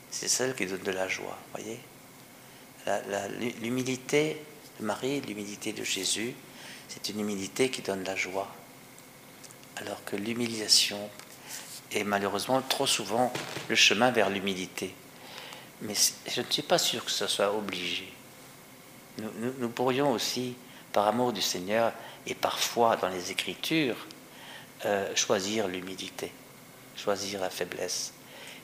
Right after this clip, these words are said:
Dire : « Non, je ne prendrai pas les armes du combat de mon ennemi. Mon Seigneur,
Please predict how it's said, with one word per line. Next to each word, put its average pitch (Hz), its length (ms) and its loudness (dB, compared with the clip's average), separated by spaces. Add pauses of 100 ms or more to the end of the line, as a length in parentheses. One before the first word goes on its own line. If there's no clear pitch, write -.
Dire : « 104 200 -6
Non, 104 200 0
je - 120 -2
ne 104 60 -4
prendrai 95 340 0
pas 127 180 4
les 113 220 2
armes 104 180 4
du 98 120 -6
combat 98 480 0 (300)
de 92 60 -6
mon 98 180 -2
ennemi. 92 320 -4 (1300)
Mon - 120 -6
Seigneur, 110 600 2